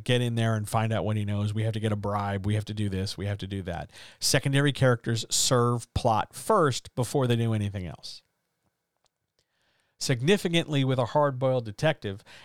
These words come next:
is the character changes less than the world around them. If you wanna preserve the knight errant's knighthood, if you wanna preserve this idea that they're a good person in a bad world, they can't change so much.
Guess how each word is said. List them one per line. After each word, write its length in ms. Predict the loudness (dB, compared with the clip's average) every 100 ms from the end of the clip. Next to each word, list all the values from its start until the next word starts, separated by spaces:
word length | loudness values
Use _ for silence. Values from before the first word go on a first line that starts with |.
| -4
is 180 | 0 2
the 120 | 0
character 680 | -2 2 4 4 2 -2 -2
changes 540 | -2 0 2 4 2 4
less 240 | 2 2
than 160 | -2 -2
the 80 | -2
world 400 | 0 0 2 0
around 380 | -2 -4 -8
them. 180 | -12 -16 -20 -20 -4
If 160 | 0 2
you 80 | 4
wanna 220 | 4 2
preserve 800 | 2 4 4 6 6 6 4 2
the 120 | -2
knight 460 | 0 2 2 0 -8 -4
errant's 560 | 0 0 0 -2 -4
knighthood, 680 | -2 2 2 2 -4 -8 -12 -20 -20 -8
if 160 | -4 0
you 100 | 2
wanna 320 | 4 4 2
preserve 540 | 0 0 2 4 4 4
this 180 | 4
idea 300 | 4 4 4
that 160 | 2 2
they're 160 | 2 2
a 40 |
good 240 | 2 0
person 360 | 4 2 2 0
in 100 | 0
a 60 | 0
bad 340 | 0 0 -2
world, 420 | -4 -6 -8 -12 _ -20 -20 -18 -2
they 180 | 0 0
can't 380 | -2 -4 -4
change 480 | -4 0 0 0 -2
so 180 | -4 -4
much. 520 | -8 -12 -16 -18 -18